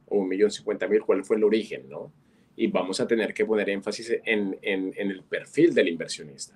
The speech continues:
¿Quién es esta persona? Hay problemas como cuando uno pu-, llegan ochocientos mil a, a Estados Unidos, entran, por ejemplo, por una cueva y la persona no, en, en,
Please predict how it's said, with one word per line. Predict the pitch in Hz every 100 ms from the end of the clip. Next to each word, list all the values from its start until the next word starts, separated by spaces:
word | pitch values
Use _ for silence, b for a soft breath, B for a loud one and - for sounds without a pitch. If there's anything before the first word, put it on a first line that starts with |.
| _
¿Quién | - 117 120
es | 143 143
esta | 113 82
persona? | - - - _ B B B B B -
Hay | 120 127
problemas | - 160 156 160 160 -
como | 147 135 -
cuando | 127 117 113 104
uno | 101 110 113
pu-, | - 107
llegan | 117 117 131
ochocientos | 139 139 127 117 107
mil | 98 101
a, | 113 117 120 -
a | 113
Estados | - 95 104 117
Unidos, | 113 120 160 - - b b b _ _ _ _ _ _ _ _
entran, | 123 113 110 127 117
por | 135
ejemplo, | 113 104 104
por | 120
una | 107 104
cueva | - 131 131 160 185 - _
y | 131
la | 117 113
persona | 104 107 104
no, | 110 117 120 120 117 117
en, | 123 113 110
en, | 120 107 104 95